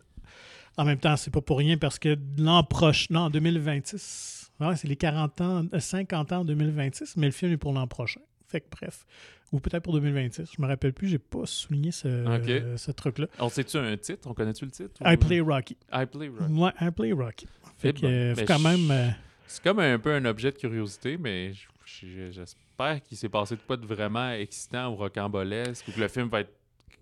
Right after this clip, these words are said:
Speaker 2: comique ou très dramatique, ou sinon, je, ben,
Speaker 1: Ben,
Speaker 2: je
Speaker 1: je
Speaker 2: trouve
Speaker 1: pense
Speaker 2: que
Speaker 1: que ça
Speaker 2: c'est
Speaker 1: peut
Speaker 2: une
Speaker 1: être une
Speaker 2: histoire parmi tant d'autres, tant qu'à moi, là.
Speaker 1: Ouais, mais t-,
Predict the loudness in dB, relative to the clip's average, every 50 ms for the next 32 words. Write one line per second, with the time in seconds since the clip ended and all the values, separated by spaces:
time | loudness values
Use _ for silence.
0 | _ _ -6 -4 -2 -2 -2 -2 -4 -6 -8 -14 -18 -12 -8 -6 -6 -4 -4 -4
1 | -4 -4 -4 -6 -8 -10 -14 -14 -14 -16 -14 -14 -10 -6 -4 -4 -4 -4 -6 -10
2 | -16 -20 _ _ _ -20 -20 -20 _ _ _ _ _ _ _ _ _ _ -18 -4
3 | -2 -2 0 0 0 0 2 2 2 2 2 4 2 4 4 4 4 4 2 2
4 | 0 -2 -4 -4 -4 -4 -4 -6 -8 -10 -12 -12 -12 -14 -12 -10 -10 -10 -8 -4
5 | -2 -2 0 2 2 2 4 4 4 4 2 2 0 0 -2 -2 -4